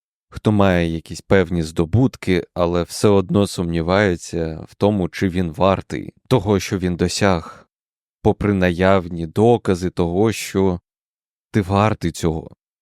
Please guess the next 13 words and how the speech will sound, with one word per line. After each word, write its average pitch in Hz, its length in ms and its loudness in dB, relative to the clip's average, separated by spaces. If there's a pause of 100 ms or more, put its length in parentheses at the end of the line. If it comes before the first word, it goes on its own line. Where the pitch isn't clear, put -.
(300)
Це, 196 580 2 (500)
друзі, 104 880 0 (400)
доволі 110 500 2
популярна, 98 720 0
доволі 92 380 2
розповсюджена 87 720 -6
проблема, 143 500 0
яка 104 400 0
має 90 260 0
назву, 85 600 -2 (420)
когнітивна 90 680 -6
така - 220 -10
проблема, 58 520 -8